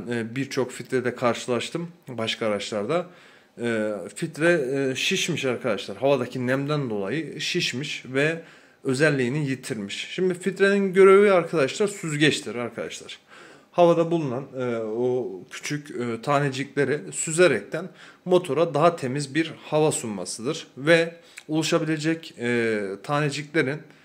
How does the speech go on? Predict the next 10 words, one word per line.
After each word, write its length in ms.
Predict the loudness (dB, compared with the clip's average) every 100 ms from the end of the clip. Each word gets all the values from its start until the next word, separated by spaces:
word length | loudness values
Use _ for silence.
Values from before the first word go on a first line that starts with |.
| _ _ _ -6
e, 260 | -2 -2 -2
mikronların 720 | -4 -4 -2 0 2 0 0
öyle 240 | -2 0 -2
diyeyim 280 | -4 -6 -6
ben 120 | -6
size, 320 | -6 -6 -4
motora 420 | 2 2 2 -2
gitmesini 600 | -2 -4 -4 -6 -6 -6
engelleyip 640 | -4 0 0 0 0 -4 -2
motorunuzun 800 | -2 0 -2 -4 -6 -4 -6